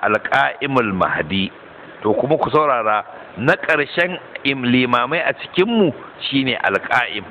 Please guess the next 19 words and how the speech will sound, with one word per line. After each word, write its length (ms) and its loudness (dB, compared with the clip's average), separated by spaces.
al-mahdi. 460 -2
"Ala 320 2
innahu 640 -2
zahiru 640 2
ala 220 2
din." 280 -8
Shine 260 0
mai 260 0
bayyana, 540 0
mai 160 -2
bayyana 380 0
akan 300 -4
addini, 300 0
wato 220 0
addinin 400 0
ya 60 2
bayyana 320 0
lokacin 420 -2
sa. 100 -18